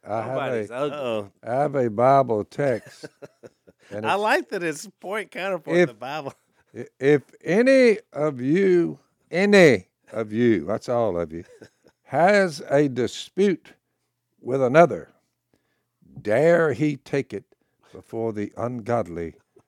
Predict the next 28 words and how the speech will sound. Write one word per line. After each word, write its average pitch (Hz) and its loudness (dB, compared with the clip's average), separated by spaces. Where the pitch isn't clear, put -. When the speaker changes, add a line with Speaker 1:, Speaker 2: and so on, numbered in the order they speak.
Speaker 1:
for 92 -10
judgment 87 -8
instead 98 -14
of 95 -14
before 92 -12
the 90 -18
saints. - -16
They'd 101 -12
have 98 -14
been 107 -8
better 117 -4
off 95 -4
if - -20
they 95 -12
had 90 -8
met 101 -6
with 101 -20
the 90 -20
brothers 101 -8
in 98 -10
Christ, 90 -8
if 92 -14
they 95 -10
were 82 -16
Christians, - -16
Speaker 3:
Yeah. - -20
Speaker 1:
and 95 -20
saying, 87 -12